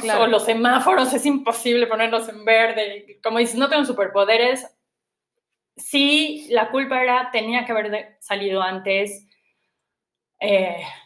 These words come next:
Speaker 1: Organizarte mejor.
Speaker 2: Sí. Eh, planear el lunch, este, no sé, se me vin-, o sea, yo planeé, ya sabes, mochila que estuviera lista y demás, o sea, sí puse el uniforme, o sea, yo, ¿no? Mi cabeza, pues, sí tenía un orden, sí tenía una estructura, posiblemente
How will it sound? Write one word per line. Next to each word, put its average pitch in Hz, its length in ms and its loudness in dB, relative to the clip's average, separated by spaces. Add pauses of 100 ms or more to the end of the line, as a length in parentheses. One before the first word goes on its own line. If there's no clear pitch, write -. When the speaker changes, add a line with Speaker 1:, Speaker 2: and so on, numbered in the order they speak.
(200)
Speaker 1:
Organizarte 220 680 0
mejor. 208 540 -2
Speaker 2:
Sí. 208 480 -2 (760)
Eh, 214 300 -8
planear 240 560 4
el 233 200 4
lunch, 233 440 4
este, - 560 -6 (100)
no 277 160 -2
sé, 320 320 -2
se 269 120 -2
me 262 120 6
vin-, 311 280 0
o 254 60 0
sea, 262 140 0
yo 285 180 4
planeé, 294 460 2
ya 269 80 0
sabes, 262 260 -4
mochila 294 520 0
que - 80 -2
estuviera 247 340 0
lista 262 280 -4
y 240 40 -4
demás, 233 460 0
o 226 40 -8
sea, 208 240 -4
sí 269 160 2
puse 262 420 0
el 196 220 -8
uniforme, 226 460 -2
o - 20 -4
sea, 262 140 2
yo, 277 140 4 (640)
¿no? 277 160 2
Mi 339 160 -2
cabeza, 269 520 2
pues, 240 160 -6
sí 254 160 -8
tenía 254 240 -2
un 233 140 2
orden, 214 340 2
sí 214 100 -14
tenía 196 200 -10
una 202 100 -6
estructura, 196 640 -4
posiblemente 220 960 -4